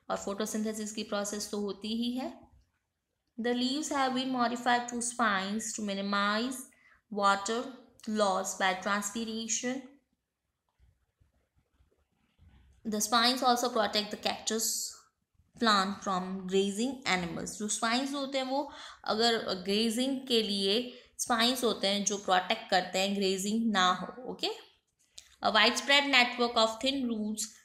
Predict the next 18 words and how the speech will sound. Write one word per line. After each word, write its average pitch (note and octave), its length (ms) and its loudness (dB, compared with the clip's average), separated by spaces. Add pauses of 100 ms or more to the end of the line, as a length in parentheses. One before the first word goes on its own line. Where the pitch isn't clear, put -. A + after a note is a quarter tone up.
(160)
spread A3 400 4
close B3 300 0
to A3+ 160 2
the A3+ 220 2
soil F#3+ 240 6
surface F#3+ 500 -2 (140)
ensures G#3 580 2
that - 340 -4
the - 40 -16 (120)
plant A3 340 4 (120)
can F#3+ 180 2 (140)
quickly B3 440 2
absorb G3 380 0
even F#3+ 140 -2
a F#3 140 -8
few B3 320 -2
drops F3+ 280 2
of B3+ 120 2